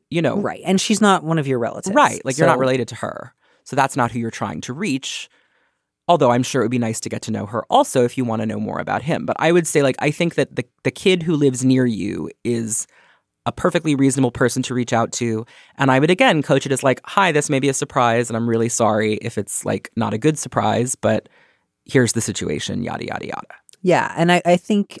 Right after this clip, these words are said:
Speaker 2: I'm coming down on that, too, of, like, I was a little bit on the fence, but I do think there's grounds. And I think you can just include in,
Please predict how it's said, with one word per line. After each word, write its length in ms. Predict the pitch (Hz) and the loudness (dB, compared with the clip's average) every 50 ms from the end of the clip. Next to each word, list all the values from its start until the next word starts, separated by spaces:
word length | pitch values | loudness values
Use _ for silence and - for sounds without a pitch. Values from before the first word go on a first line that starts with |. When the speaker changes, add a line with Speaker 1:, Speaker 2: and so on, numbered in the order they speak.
| - | -4
Speaker 2:
I'm 160 | 151 160 165 | -2 0 0
coming 240 | 160 - 190 170 165 156 | 2 2 2 2 4 4
down 140 | 156 151 | 2 2
on 80 | 147 127 | 2 0
that, 140 | 120 - - | 0 -4 -4
too, 240 | - - 131 127 120 | -2 0 2 2 2
of, 180 | 135 123 - | 0 -2 -2
like, 300 | 117 110 113 104 - - _ _ _ _ _ _ _ - - | -2 -2 -2 -4 -8 -16 _ _ _ _ _ _ _ 2 4
I 40 | |
was 100 | 135 127 | 4 6
a 40 | 131 | 6
little 200 | 131 135 131 131 | 6 6 6 4
bit 100 | 127 127 | 4 4
on 120 | 123 120 120 | 2 2 2
the 60 | 113 | -2
fence, 300 | - 123 123 123 127 - | -2 -4 -4 -4 -6 -4
but 140 | - 117 113 | -2 0 0
I 60 | 113 | 0
do 120 | 117 120 | 0 -2
think 160 | 113 - 123 | -4 -4 -4
there's 160 | 120 120 117 - | -4 -4 -6 -4
grounds. 320 | - 123 120 127 127 - | -4 -2 -2 -2 -2 -2
And 140 | - 156 165 | 0 2 2
I 40 | 170 | 4
think 260 | 175 208 208 208 - | 4 4 2 4 2
you 60 | 214 | 0
can 140 | - 208 196 | 2 2 0
just 180 | 185 175 143 | 0 0 0
include 520 | 170 151 139 - - 139 131 135 143 160 165 | 0 0 0 -2 0 2 2 4 4 2 0
in, 400 | - - 147 143 143 139 - | 0 -2 0 0 0 -2 -4